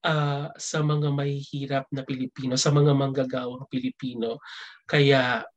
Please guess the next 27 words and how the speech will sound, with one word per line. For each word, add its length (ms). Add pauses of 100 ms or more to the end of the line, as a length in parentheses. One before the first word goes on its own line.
(100)
ak-, 240
akala 400
natin 400
minsan 400
ang 80
kailangan 480
nilang 320
entertainment 880 (480)
ay 320
yung, 400 (400)
ah, 400 (720)
halimbawa 640
yung 240
mga, 160 (640)
you 160
know, 240
yung 160
mga 240
nakikita 400
natin 400
sa, 240 (480)
ah, 240
for 160
the 160
past, 720 (880)
I 160
think 400